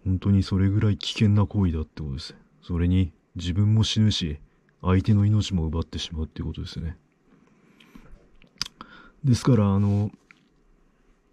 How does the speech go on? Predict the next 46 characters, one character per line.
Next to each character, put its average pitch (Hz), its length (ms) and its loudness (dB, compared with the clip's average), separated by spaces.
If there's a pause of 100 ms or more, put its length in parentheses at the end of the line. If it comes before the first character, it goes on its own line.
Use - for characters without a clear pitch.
(340)
ど 147 100 6
ん 185 220 10
な 110 280 0 (500)
道 104 180 4 (260)
を 113 40 4
走 110 300 2
っ - 20 -20
て 110 140 0
て 98 100 -2
も、 92 340 -6 (1300)
ス - 220 -14
ピ 143 240 6
ー - 20 4
ド 143 160 2
を 135 80 2
出 135 140 2
し - 160 0
た 107 140 -2
ら、 98 280 -8 (840)
命 120 560 4
を 92 100 -2
落 92 100 -4
と 107 140 -2
せ、 - 180 -10 (400)
命 117 460 4
を 101 80 2
奪 95 240 2
う 107 80 2
っ 92 40 -4
て - 240 -6
こ 98 160 -4
と 107 120 -2
を 90 220 -2 (380)
常 104 260 2
に 90 100 2
頭 87 340 -2
に 85 100 -2
入 78 80 -4
れ 80 60 -4
と 85 100 -4
い 78 40 -4
て - 80 -10
く - 80 -12
だ - 60 -16
さ - 120 -20
い。 - 80 -20